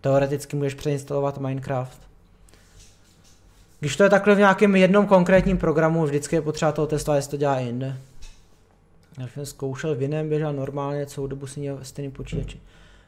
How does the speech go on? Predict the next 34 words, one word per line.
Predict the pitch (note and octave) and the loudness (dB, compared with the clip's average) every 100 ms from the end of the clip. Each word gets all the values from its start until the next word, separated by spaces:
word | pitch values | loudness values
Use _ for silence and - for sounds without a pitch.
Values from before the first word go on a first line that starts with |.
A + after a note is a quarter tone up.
| _ A#2+ | _ -10
Jo, | A#2+ - - | -10 -10 -6
bude | C#3 D#3 | -2 0
velký | E3+ E3+ F3 | -2 -2 -6
skok | F3 - D#3+ D#3+ D#3 - | -8 -6 -4 -4 -6 -14
z | C3+ C3 C3+ | -12 -12 -14
G | - C#3+ | -14 -10
T | C3 D3 | -2 -2
X | C#3 | -2
šest | - D3+ | -6 -6
set | D3+ | -6
šedesátky | D3+ D3 D3 C#3 D3 | -6 -4 -4 -4 -6
na | |
tisíc | C#3+ D3+ | -6 -8
sedmdesátku? | D3+ D3 D3 C3+ - - | -6 -4 -2 -2 -4 -6
Ano, | A#2+ A#2+ | -4 -4
hodně | A2+ B2+ B2 B2 | -6 -6 -6 -6
velký, | A2+ A#2+ D3 B2+ | -6 -8 -12 -12
hodně | A2+ B2 B2 B2 A#2+ | -8 -6 -6 -6 -8
velký. | A#2+ A#2+ C3+ - - - - | -10 -12 -16 -18 -20 -16 -6
Další | C#3 E3+ | -4 -2
generace | E3 F3 E3+ E3+ F3 | 2 4 4 4 2
grafických | E3 D#3+ D#3+ E3+ D#3 | 2 0 -2 -4 -2
karet, | E3 D#3+ D#3 - - _ _ _ _ _ _ | 2 2 2 -6 -20 _ _ _ _ _ _
jako, | C3 C3 C#3 C#3 | -8 -2 0 -2
to | - C#3+ | -6 0
bude | D3 C#3+ C3 | 2 2 -2
za | B2+ B2+ A#2 | -6 -2 -2
rok | G#2+ B2+ | -2 -6
nejdřív, | B2 A#2+ B2+ - | -10 -10 -14 -12
takže | A#2 A2+ A#2+ - - _ _ _ _ _ _ - _ _ _ _ _ _ _ - | -10 -6 -6 -8 -16 _ _ _ _ _ _ -20 _ _ _ _ _ _ _ 0
to | E3 | 2
je | |
na | D#3 | 2
tobě, | A#2 B2 B2+ B2 C3 | 0 -2 -2 -2 -4